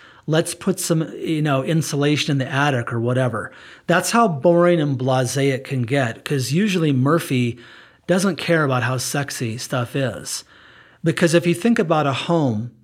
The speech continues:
that's now off the grid for a thousand different reasons that Murphy could throw at you,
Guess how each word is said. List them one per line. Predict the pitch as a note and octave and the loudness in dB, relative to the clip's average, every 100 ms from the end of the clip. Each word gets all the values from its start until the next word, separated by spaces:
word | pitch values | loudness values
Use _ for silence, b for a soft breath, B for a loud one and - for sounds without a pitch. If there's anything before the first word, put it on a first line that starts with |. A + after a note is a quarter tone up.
| _ - | _ -6
that's | C3 - | -4 -2
now | D3+ D#3 | 0 2
off | D#3 C#3 - | 0 -2 -4
the | C3+ | -6
grid | C#3 C#3+ A#2 G#2+ A2 | 0 0 0 -4 -10
for | - C#3+ - | -4 -4 -4
a | C3+ | -8
thousand | - E3 D3+ E3 C#3 C#3 | -2 2 2 2 0 0
different | D3 G3 B2 | -2 -2 -4
reasons | C#3+ D#3 A2+ A2 A2 | -2 -2 -2 -6 -6
that | - | -4
Murphy | C3+ C3 C3+ | -2 -2 -2
could | B2+ - | -6 -4
throw | A#2+ A#2+ | -2 0
at | D3+ - A#2+ | -2 -2 -4
you, | G#2+ G#2+ | -4 -8